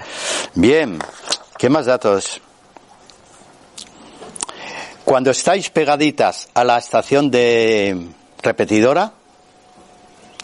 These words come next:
cuanto más cerca estéis, menos daño hace.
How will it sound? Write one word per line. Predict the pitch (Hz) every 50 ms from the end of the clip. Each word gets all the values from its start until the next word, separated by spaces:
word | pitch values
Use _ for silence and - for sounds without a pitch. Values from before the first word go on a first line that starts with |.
| - - - - - - - - - - - - - - - - - - -
cuanto | - 143 135 127 - 135
más | 127 170 196
cerca | - - 208 190 - 170
estéis, | 147 - - 180 196 214 214 - - -
menos | 131 139 147 151 147 135
daño | - 135 127 117 107 90
hace. | - - - - -